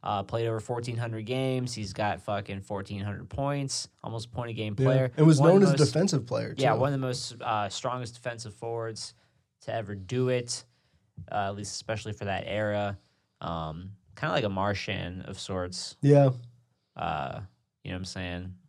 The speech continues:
Speaker 1: Before Marchand. Big hip fan. I think he did a lot of foundation fundraisers for, uh, uh, fucking Gordownie's brain condition before he passed away from that.
Speaker 2: Oh, shit.
Speaker 1: Big
Speaker 2: I, I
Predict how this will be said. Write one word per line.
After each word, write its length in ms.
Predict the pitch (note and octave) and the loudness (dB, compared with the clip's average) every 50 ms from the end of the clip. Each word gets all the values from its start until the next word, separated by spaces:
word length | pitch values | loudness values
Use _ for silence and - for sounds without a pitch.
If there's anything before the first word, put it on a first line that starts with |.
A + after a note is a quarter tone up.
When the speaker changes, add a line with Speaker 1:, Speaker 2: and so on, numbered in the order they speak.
| _ _ _ _ | _ _ _ _
Speaker 1:
Before 380 | F#2+ F2+ - - G2 F#2+ F#2 | -14 -12 -6 -4 -2 -2 -2
Marchand. 800 | F2+ F2+ F2 F2 F2+ F#2 F2+ - F#2+ F#2 F#2 F2+ F2+ F2+ F2+ F2+ - - _ _ _ _ _ _ _ _ _ | -2 -2 -4 -4 -4 -4 -6 -6 -6 -6 -4 -4 -6 -6 -8 -12 -14 -20 _ _ _ _ _ _ _ _ _
Big 200 | B2+ A#2+ G#2+ G2 | -8 -6 -6 -8
hip 280 | F#2 - B2+ C3 B2+ | -8 -6 -6 -6 -6
fan. 500 | - - - B2 A#2+ A#2+ B2 B2 B2+ B2 A#2+ - - | -8 -8 -6 -4 -4 -2 -2 -2 -4 -4 -6 -10 -12
I 60 | - | -12
think 160 | G2 G2 B2 A#2 | -10 -8 -8 -8
he 60 | A2+ | -6
did 160 | G#2+ A2 A2 | -4 -2 -2
a 60 | A2 | 0
lot 160 | G#2+ G#2+ G#2+ | 2 2 2
of 60 | G#2 G2+ | 0 -2
foundation 640 | - A2 G#2 G#2 G2+ G#2 G#2 G#2 G2 - G#2 G2 F#2 | -4 -4 -4 -4 -4 -4 -4 -4 -4 -6 -8 -10 -6
fundraisers 840 | - G#2 G2+ G2+ F#2+ F#2+ G2 G2 F2+ F#2+ G2+ F#2+ F#2 F#2 - - - _ _ _ _ _ _ _ _ _ _ | -4 -4 -4 -4 -4 -4 -4 -4 -4 -4 -6 -6 -6 -6 -8 -8 -10 _ _ _ _ _ _ _ _ _ _
for, 220 | G#2+ G2 F#2+ F#2+ F#2 | -4 -2 0 0 0
uh, 1160 | F#2 F2+ E2+ E2 D#2+ D#2+ E2 D#2+ F#2 - - _ _ _ _ _ _ _ _ _ - - - | 0 0 0 0 0 -2 -2 -4 -8 -10 -16 _ _ _ _ _ _ _ _ _ -18 -10 -6
uh, 560 | G#2 F#2 F2 E2+ D2+ B1+ A#1 A1+ G1+ G1+ G1+ - - - - - - - _ _ | -4 -4 -2 -2 -4 -6 -6 -8 -10 -10 -12 -14 -16 -18 -20 -20 -20 -20 _ _
fucking 260 | _ A2 G2 F#2 F#2+ F#2+ | _ -8 -6 -6 -6 -6
Gordownie's 840 | G2+ G#2 G2+ F#2 G2+ G2 G2 G2+ G2+ G2 G2 F#2 - - - - _ - _ _ _ _ | -4 -4 -4 -2 -4 -4 -2 -4 -4 -4 -4 -4 -6 -8 -10 -12 _ -20 _ _ _ _
brain 220 | - A2 G#2+ G#2 | -4 -4 -4 -4
condition 420 | G2 G2 G2+ G2 G2 F#2+ - - G2 | -6 -6 -4 -4 -4 -6 -6 -8 -10
before 240 | F#2+ - - G2 F#2+ | -10 -8 -8 -10 -10
he 60 | F#2 | -10
passed 400 | F2 - - F#2 F#2 F#2 - - | -10 -10 -8 -8 -8 -8 -10 -10
away 180 | F#2 F#2 F2+ F2+ | -10 -10 -10 -10
from 200 | F2+ - F#2 F2+ | -12 -12 -10 -8
that. 420 | F2+ F2+ F2+ F2+ F2+ F2+ - - - - - - | -8 -6 -6 -6 -8 -10 -12 -14 -16 -16 -10 -6
Speaker 2:
Oh, 100 | F#3+ G3 | -4 -4
shit. 320 | F#3 - - A3+ G3+ - - G2+ G2+ - _ - - _ _ _ _ _ _ _ _ _ _ _ | -4 -4 -6 -6 -6 -6 -8 -10 -16 -20 _ -20 -20 _ _ _ _ _ _ _ _ _ _ _
Speaker 1:
Big 80 | - | -2
Speaker 2:
I, 60 | F3 | 0
I 20 | F#3 | 0